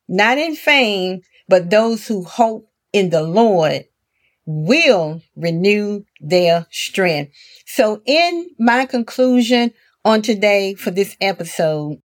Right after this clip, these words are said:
I just want to say that the strength of a mom is packed with physical, mental, and spiritual strength. It takes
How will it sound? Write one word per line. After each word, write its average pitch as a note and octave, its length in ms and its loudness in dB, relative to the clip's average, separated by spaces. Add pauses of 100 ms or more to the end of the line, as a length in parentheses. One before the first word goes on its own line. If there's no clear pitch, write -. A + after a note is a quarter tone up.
(200)
I A#3+ 120 2
just C4+ 220 -4
want C#4 280 2
to C4 120 0
say D#3 640 -2 (180)
that E3+ 500 0 (400)
the G3+ 140 2
strength D#4 600 -2 (360)
of F3+ 160 4
a E3+ 80 -2
mom G3+ 640 -2 (400)
is E3+ 260 -2
packed G3+ 460 0 (320)
with D#3 160 -8
physical, D4 720 -2 (640)
mental, C4 760 0 (760)
and A#3+ 280 4
spiritual G#3+ 720 -4
strength. D3+ 560 -6 (960)
It B3 220 4
takes A3 380 -4